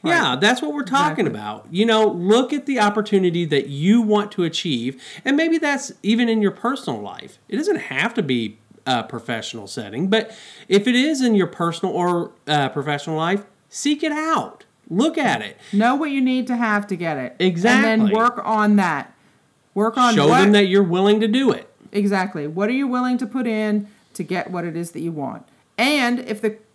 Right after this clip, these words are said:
Speaker 1: comes down to, "I'm not willing to put in what it takes to get what I want," that's okay. Seek out another opportunity and let that one go.
Speaker 2: Well, and let's talk about that for just one second, because I gotta tell you, we actually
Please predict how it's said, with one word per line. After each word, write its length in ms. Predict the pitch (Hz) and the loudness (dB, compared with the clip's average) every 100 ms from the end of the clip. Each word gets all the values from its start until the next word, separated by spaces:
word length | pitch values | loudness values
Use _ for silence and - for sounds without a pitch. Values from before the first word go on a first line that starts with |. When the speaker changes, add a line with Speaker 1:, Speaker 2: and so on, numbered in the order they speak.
| _ | _
Speaker 1:
comes 260 | - 240 220 | 0 2 4
down 280 | 233 294 285 | 2 2 0
to, 240 | 233 233 | 0 -2
"I'm 380 | 190 208 294 311 | 2 2 2 2
not 260 | 262 269 226 | 4 2 2
willing 360 | 233 226 226 | 2 2 0
to 140 | 220 208 | -2 -4
put 240 | 233 254 | -4 -2
in 320 | 226 208 208 | 0 2 2
what 160 | 190 180 | 2 0
it 160 | 233 240 | -2 -2
takes 560 | 208 170 175 - - - _ _ _ _ | -2 -2 -4 -6 -6 -8 _ _ _ _
to 100 | - | -4
get 240 | 180 202 - | 0 0 0
what 140 | 220 | 0
I 140 | 233 | 0
want," 640 | 240 294 294 156 - - - _ _ - | 0 -2 -2 -2 -6 -10 -14 _ _ -14
that's 360 | 160 196 226 262 | -2 2 2 2
okay. 580 | 247 247 269 196 131 - _ | -2 0 0 0 -2 -10 _
Seek 340 | - - 233 | -4 -2 0
out 160 | 220 214 | 0 2
another 240 | 220 208 | 2 2
opportunity 840 | 202 202 208 202 262 247 170 165 - _ - | 4 2 0 -2 -2 0 -2 -4 -8 _ -10
and 120 | 226 | -6
let 140 | 170 165 | -4 -2
that 160 | 135 170 | -4 -2
one 120 | 185 | -2
go. 340 | 202 175 127 208 | 2 2 0 2
Speaker 2:
Well, 240 | 254 - | 2 2
and 140 | 185 208 | 2 2
let's 160 | 233 | 2
talk 260 | 233 214 202 | 2 0 0
about 220 | 131 113 | -2 -2
that 180 | 120 110 | -4 -6
for 120 | 127 | -4
just 260 | 127 139 135 | -2 -2 -2
one 140 | 120 | -6
second, 400 | - 120 - 107 | -6 -8 -8 -12
because 260 | 120 139 131 | -6 -4 -2
I 160 | 143 | -2
gotta 240 | 151 156 147 | -2 -4 -4
tell 220 | - 139 | -4 -4
you, 160 | 131 | -2
we 260 | 120 147 156 | -2 -2 0
actually 640 | 143 143 - 135 127 123 | -2 -4 -4 -2 -2 -2